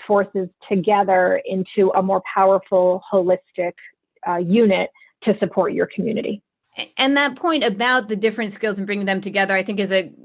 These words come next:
Speaker 2: great way to tie in sort of the last thing I want to talk to you about with these networks is that one of our bi-state partners made a good point the other day about how she thinks about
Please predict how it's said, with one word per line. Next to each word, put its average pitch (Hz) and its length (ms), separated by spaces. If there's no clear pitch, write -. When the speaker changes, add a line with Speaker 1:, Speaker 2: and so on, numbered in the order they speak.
Speaker 2:
great 214 380
way 214 100
to 202 80
tie 208 300
in 196 240
sort 208 160
of 196 60
the 196 80
last 220 300
thing 220 100
I 196 80
want 196 240
to 196 60
talk 190 320
to 185 340
you 190 200
about 185 380
with 208 220
these 202 200
networks 180 760
is 196 220
that 190 320
one 302 200
of 294 220
our 196 560
bi-state 208 480
partners 190 280
made 185 100
a 180 60
good 202 280
point 202 220
the 190 80
other 185 160
day 175 560
about 185 240
how 196 220
she 277 200
thinks 190 300
about 175 220